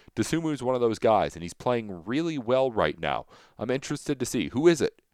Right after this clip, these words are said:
Is it Marcus Carr? Is it Brandon Johnson? Is it Booth Gotch? Is it Jamal Mashburn Junior? I don't know. But if somebody can step up,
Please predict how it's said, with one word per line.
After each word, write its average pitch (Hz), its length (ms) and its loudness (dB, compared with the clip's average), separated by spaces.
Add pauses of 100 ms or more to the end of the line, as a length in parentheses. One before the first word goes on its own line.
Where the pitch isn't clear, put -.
(380)
Is 107 120 -2
it 110 80 -2
Marcus 113 360 2
Carr? 120 400 4
Is 110 180 -4
it - 100 -4
Brandon 104 380 -2
Johnson? 107 460 2
Is 101 160 -6
it 98 120 -4 (180)
Booth 92 300 -4
Gotch? 95 480 4
Is 113 220 -2
it 104 140 -2 (240)
Jamal 127 280 4
Mashburn 120 540 0
Junior? 131 440 -6 (680)
I 135 100 6
don't 165 220 2
know. 127 280 0 (760)
But 117 160 6 (160)
if 123 180 0
somebody 165 540 0
can 131 220 -4
step - 360 0
up, - 220 2